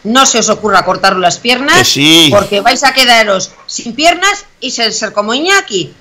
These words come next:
Speaker 1: Imitarle y hasta copiarle si queréis, pero no os cortéis las piernas, hacerlo de, de otra manera, miraros al espejo, ver cada uno todo lo que,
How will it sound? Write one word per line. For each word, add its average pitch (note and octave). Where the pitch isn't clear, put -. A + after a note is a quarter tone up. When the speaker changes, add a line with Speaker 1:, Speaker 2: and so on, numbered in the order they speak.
Speaker 1:
Imitarle D4
y A#3+
hasta B3+
copiarle D4
si D4
queréis, D4+
pero F#3
no F#3
os F3+
cortéis G3
las G3
piernas, A#3
hacerlo G3
de, G3+
de G#3
otra G#3
manera, A3
miraros B3+
al B3
espejo, C4+
ver A#3+
cada A#3
uno A3+
todo A3
lo G#3
que, F#3+